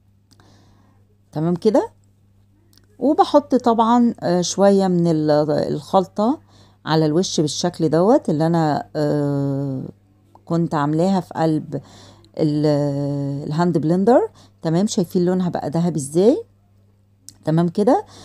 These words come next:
كده خلاص. اول لما الاقي ان الزبدة، آه، آه، لونها بان والفرخة، آه، شربت كل السوائل، تمام،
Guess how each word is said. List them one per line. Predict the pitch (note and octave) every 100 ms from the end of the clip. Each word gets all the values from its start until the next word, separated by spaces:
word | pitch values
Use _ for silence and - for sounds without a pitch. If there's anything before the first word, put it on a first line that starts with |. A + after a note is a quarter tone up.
| -
كده | - G#3+
خلاص. | G3+ F#3+ F#3 C#4 F4+ - -
اول | G3+ F#3+ F3
لما | D#3+ D#3
الاقي | E3 F#3 - D3 C3+ - - E3+
ان | E3
الزبدة، | E3 B2+ F#3+ - - D#3+ D3+ -
آه، | - D#3 D#3 D#3 D#3 D#3 D3+ D3+ C#3+ C#3+ - - - - - - _ _ _ _ -
آه، | D#3+ D#3
لونها | E3 G3 F#3+
بان | E3+ G3 C#4+ G#4 - - -
والفرخة، | E3 E3+ F3 F3+ A#3 B3 - F3 D#3 - -
آه، | D#3 D#3+ D#3+
شربت | D3 - G#3 D#3 D#3+ -
كل | - G3 F3+ D#3
السوائل، | - C#3+ - D#3 E3 G3 A#3 D#4+ G4+ - - - -
تمام، | D#3+ G3